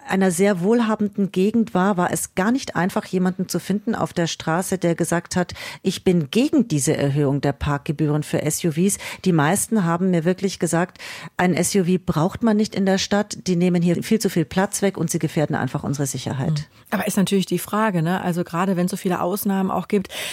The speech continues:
Speaker 2: ob da durch diese Maßnahme jetzt auch ab September dann auch nur ein S U V weniger auf den Straßen fahren wird. Was, was glaubst du oder wie ist da so die Einschätzung auch jetzt rund um den Bürgerentscheid?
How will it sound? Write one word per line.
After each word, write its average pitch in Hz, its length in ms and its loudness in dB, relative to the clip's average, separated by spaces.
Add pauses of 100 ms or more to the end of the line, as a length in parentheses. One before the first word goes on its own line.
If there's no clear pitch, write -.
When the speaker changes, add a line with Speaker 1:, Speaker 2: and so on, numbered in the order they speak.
(160)
Speaker 2:
ob - 160 -4
da 170 360 4
durch 190 200 -2
diese 185 220 2
Maßnahme 180 560 2
jetzt 175 240 -2
auch - 180 -4
ab - 120 -6
September 196 420 0
dann 190 200 0
auch 170 180 -4
nur 202 220 0
ein 254 220 0
S 233 220 -2
U 226 40 -2
V 202 40 -2
weniger 202 500 2
auf 101 140 -6
den 160 160 -2
Straßen 143 540 -2
fahren 143 480 -4
wird. 147 300 -2
Was, 170 180 -4
was 180 160 -2
glaubst 214 360 0
du 175 80 0
oder 170 160 0
wie 170 160 2
ist - 220 -2
da 180 140 2
so 175 240 2 (420)
die 196 100 2
Einschätzung 190 720 0
auch 156 180 -6
jetzt - 240 -6
rund 156 160 0
um 156 140 -2
den 156 160 0
Bürgerentscheid? 147 720 -4